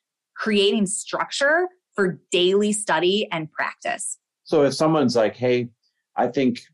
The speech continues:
Speaker 2: the challenging economy is gonna show up in a few months," could they learn this in sixty days enough to, to make some good money?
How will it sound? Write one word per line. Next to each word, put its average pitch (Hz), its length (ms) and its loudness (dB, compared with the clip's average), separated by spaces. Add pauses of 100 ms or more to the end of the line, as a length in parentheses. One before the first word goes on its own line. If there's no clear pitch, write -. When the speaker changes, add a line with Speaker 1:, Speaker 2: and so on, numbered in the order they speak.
Speaker 2:
the 113 640 2
challenging 117 460 0
economy 117 380 0
is 104 80 -6
gonna 117 120 0
show - 160 0
up 113 100 0
in 110 60 0
a 104 60 -2
few 120 220 0
months," 110 360 0
could - 200 -4
they 117 100 4
learn 120 220 2
this 123 200 -2
in 107 80 0
sixty 123 360 -2
days 107 280 2
enough 107 280 0
to, 104 180 -2
to - 140 -6
make 107 200 0
some 104 140 -4
good 107 160 0
money? 113 260 -2